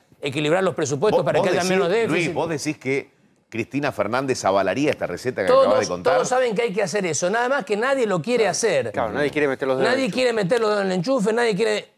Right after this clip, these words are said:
Speaker 1: pagar el costo
Speaker 3: Ahora, Luis.
Speaker 1: de la transición de una Argentina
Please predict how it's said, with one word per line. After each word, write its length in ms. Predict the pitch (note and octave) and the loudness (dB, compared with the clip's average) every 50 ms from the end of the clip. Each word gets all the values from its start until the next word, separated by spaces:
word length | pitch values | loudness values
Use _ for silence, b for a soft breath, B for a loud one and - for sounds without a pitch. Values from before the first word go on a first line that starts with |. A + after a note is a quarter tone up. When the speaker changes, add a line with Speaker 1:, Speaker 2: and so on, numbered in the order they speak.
| _ - - | _ -6 -2
Speaker 1:
pagar 240 | F3 F3+ G3+ A3 G#3+ | 0 0 2 2 0
el 100 | G3+ F3+ | 0 0
costo 500 | - A#3 B3+ A3+ - - - C4 C4+ - | 2 0 0 0 -2 -2 0 0 2 2
Speaker 3:
Ahora, 180 | D#3+ E3+ E3 - | 2 0 0 0
Luis. 120 | F3 G3 | 0 0
Speaker 1:
de 80 | G3+ F3+ | 0 0
la 140 | F3+ F3+ E3 | 0 0 0
transición 640 | D#3+ F3+ F3+ F3 - F#3 F3+ D3 - C4 C#4+ C#4 C4 | 0 -2 -2 -2 -2 -2 -4 -2 0 0 0 2 2
de 220 | A3+ A3 G3 - - | 0 0 0 -2 -4
una 180 | - F#3+ G#3+ G#3+ | -2 0 0 0
Argentina 760 | G3 F3 F#3 F3+ F#3 D#3+ C#3 G3 E3+ D#3 D3+ C#3+ C3+ A#2+ - | 0 0 -2 -2 -4 -2 -2 -2 -2 0 0 0 -2 -2 -6